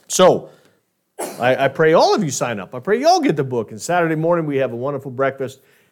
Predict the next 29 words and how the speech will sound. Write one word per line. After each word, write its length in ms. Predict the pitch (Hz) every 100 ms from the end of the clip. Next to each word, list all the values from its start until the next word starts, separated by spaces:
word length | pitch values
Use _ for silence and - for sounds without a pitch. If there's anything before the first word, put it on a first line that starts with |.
| _
and 100 | 107
we 80 | 110
have 120 | 110 104
a 80 |
facilitated 640 | - - 135 123 117 117 98
discussion 500 | 101 - 113 - 98
on 140 | 98
the 60 | 95
book 260 | 98 98
itself. 460 | - - 101 87 _ _ _
And 100 | 107
so 140 | - 117
when 160 | 107
you 100 | 104
read 220 | 98 143 120
it, 100 | 107
make 160 | 110
sure 160 | - 127
you 140 | 113
take 260 | - 113 -
notes, 320 | 95 - - 107
highlight, 500 | - 113 104 87 82 _ _ _ _
underline, 460 | 123 110 98 87 82 _ _ _ _
questions, 600 | 123 110 - 85 80 - -
all 120 | 92
those 240 | 90 90 -
types 280 | 87 - 85
of 60 |
things. 280 | - 78 _